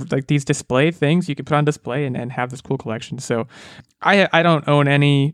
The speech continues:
amiibos. I don't, frankly, know a hundred percent what their functionality is, and maybe you can,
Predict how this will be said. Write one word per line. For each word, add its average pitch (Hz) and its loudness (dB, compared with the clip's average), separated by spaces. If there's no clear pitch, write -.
amiibos. 127 -2
I 143 2
don't, 151 0
frankly, 151 0
know 123 -2
a - -12
hundred 147 0
percent - -8
what 139 -2
their 170 2
functionality 117 -6
is, 113 -6
and 120 -8
maybe 127 -2
you 123 -4
can, 113 -4